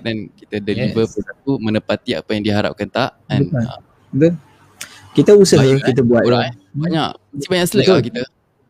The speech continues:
Speaker 1: Kita mesti banyak
Speaker 2: Memang
Speaker 1: slack
Speaker 2: lah.
Speaker 1: punya benda ni.
Speaker 2: Ha. Dan kita sebut benda ni sebab untuk mengingatkan diri kita lah. Maksudnya kan,
Speaker 1: Ya.
Speaker 2: bukannya bila kita sebut tu maknanya aku bagus, korang semua yang tak macam aku. Bukan gitu.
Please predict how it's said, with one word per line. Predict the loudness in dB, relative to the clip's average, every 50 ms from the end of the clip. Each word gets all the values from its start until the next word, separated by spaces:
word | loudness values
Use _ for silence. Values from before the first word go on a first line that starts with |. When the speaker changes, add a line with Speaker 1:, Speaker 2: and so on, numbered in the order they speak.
| _ _ _
Speaker 1:
Kita | _ -6 -4 -2 -2
mesti | -2 -2 -2 -2
banyak | 0 2 4
Speaker 2:
Memang | 4 4 4
Speaker 1:
slack | 2
Speaker 2:
lah. | 0 0
Speaker 1:
punya | -2 -4 -4
benda | -8 _ -20
ni. | _ _ -16 -14
Speaker 2:
Ha. | -10 -6 -6 -6 -6 -8 _ -20 -14 _
Dan | 2 2 2 4
kita | 2 0 -2 0 0 0
sebut | 2 2 2 2 4 4 4 4
benda | 4 2 4 6 6 6
ni | 6 4 4 4 2 0 0
sebab | 0 0 0 2 2 4 4 4 4 2 0 -2 _ _
untuk | -2 -2 0 0 0 0
mengingatkan | 0 0 0 0 0 0 0 -2 -2 _ -2 -2 0
diri | 0 0 0 0 0
kita | -2 -2 -2 -2 -2
lah. | -2 -2 -4 -6 -8 -12 -16 _ _ _
Maksudnya | -10 -8 -8 -6 -4 -4 -4 -4 -2
kan, | -2 -2 -2 -4 -6
Speaker 1:
Ya. | -8 -10 -8
Speaker 2:
bukannya | -8 -2 0 0 0 0 0
bila | -2 -4 -4 -4 -6
kita | -8 -4 -4 -2
sebut | 0 0 2 2 2 2
tu | 0 -2
maknanya | -2 -2 0 -2 0 0 0 0 0
aku | 0 -2 0
bagus, | 2 2 2 4 4 4 4 4 2 0
korang | 0 0 0 2 0 0
semua | -2 -2 -2 -2
yang | -2 -2
tak | -4 -8
macam | -10 -8 -8 -8
aku. | -8 -8 -10 -10
Bukan | -8 -6 -4 -4
gitu. | -4 -2 0 2